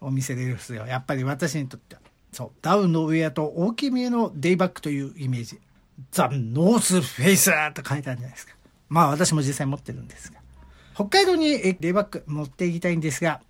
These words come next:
ちょっとね、でかすぎるんで、もうちょっと小ぶりなものを欲しいなと思って、えー、手に取ってみましたところ、「はい、失礼しました」つって帰ってきましたけども。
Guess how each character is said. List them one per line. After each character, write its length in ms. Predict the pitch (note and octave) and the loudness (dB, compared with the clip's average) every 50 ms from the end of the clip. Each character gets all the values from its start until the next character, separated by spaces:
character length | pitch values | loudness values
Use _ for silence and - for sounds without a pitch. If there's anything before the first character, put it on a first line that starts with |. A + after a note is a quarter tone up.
| _ _ _ | _ _ _
ち 80 | - - | -16 -16
ょ 40 | C3+ | -16
っ 60 | E3+ _ _ _ _ _ _ | -18 _ _ _ _ _ _
と 120 | - G3 F#3+ | -6 -2 -2
ね、 600 | G3+ G3+ G3+ G3+ G3+ G3 G3 F#3+ F#3+ F#3 F#3 F3+ | 0 0 0 0 0 0 0 2 2 2 0 0
で 120 | D#3+ E3+ | 0 0
か 120 | E3 F3+ F3+ | 0 0 0
す 100 | F3 F#3 | 0 0
ぎ 60 | F3+ | 0
る 100 | F3 E3 | 0 0
ん 20 | D#3 | 0
で、 180 | E3 D#3+ E3 | 0 0 2
も 160 | E3 F3+ G3 B3+ | 2 2 2 0
う 40 | |
ち 80 | - - | 0 -4
ょ 20 | |
っ 40 | E4+ | -6
と 140 | - D#4+ D4 | -4 -4 -4
小 140 | - - B3+ | -2 0 0
ぶ 120 | A#3+ C4 C4 | 2 2 2
り 80 | C4 | 0
な 100 | C4 C4 | 0 0
も 160 | B3+ C4 C4 | 0 0 0
の 280 | B3+ C4 B3+ B3 B3 A#3+ | 0 0 0 0 0 -2
を 20 | |
欲 200 | A3 G3 - A3 | -2 -2 -2 -2
し 160 | A3 - B3+ A#3+ | -2 -2 0 2
い 20 | |
な 320 | A3+ A3+ A3 G#3+ A3 G#3+ G#3 | 2 2 2 2 0 -2 -2
と 160 | G#3 G#3+ G#3 | 0 0 0
思 240 | F#3 - - D3 D3 | 0 -2 -4 -8 -8
っ 40 | C#3+ | -8
て、 260 | - _ - C#3 C3+ D3+ | -8 _ -10 -10 -8 -6
え 40 | D3 C#3+ C3+ C3 C3 C3 | -4 -2 -2 0 -2 -2
ー、 40 | |
手 140 | C3 - D#3+ | -2 -2 -4
に 60 | C#3+ | -4
取 120 | C3 C#3 C3 | -4 -6 -10
っ 40 | - | -8
て 220 | - C3 B2 C#3+ C#3+ | -10 -12 -10 -8 -6
み 140 | C3+ C3 B2+ | -4 -4 -2
ま 120 | B2+ B2+ | -4 -6
し 100 | B2+ - | -6 -8
た 100 | A#2+ A2+ | -12 -12
と 100 | - A#2+ | -12 -12
こ 140 | A#2 B2+ A#2+ | -14 -12 -14
ろ、 160 | A2+ A2 - _ _ _ _ _ _ _ _ - | -14 -16 -16 _ _ _ _ _ _ _ _ -4
「は 100 | - G#3+ | -2 -2
い、 100 | D#4+ - _ _ _ | -2 -2 _ _ _
失 200 | - - - - | -20 -18 -12 -10
礼 60 | C#3 C3+ | -8 -6
し 120 | C3 - | -6 -4
ま 100 | D3 D3+ | -4 -4
し 60 | B2+ | -2
た」 400 | - D3+ D3+ D#3 D#3 D3+ D3+ D#3 C#3+ | 0 0 2 2 4 4 2 0 0
つ 80 | - | -4
っ 40 | - | -6
て 60 | D3 | -6
帰 60 | C3+ C#3 | -6 -6
っ 40 | C3 | -4
て 100 | C3+ C3 | -4 -4
き 60 | B2+ | -2
ま 100 | C3+ C3+ | -2 -2
し 80 | - | -4
た 80 | - C#3 | -6 -8
け 80 | B2 B2 | -8 -6
ど 140 | A#2+ A#2+ | -6 -6
も。 180 | A#2+ A#2 - - | -8 -8 -10 -14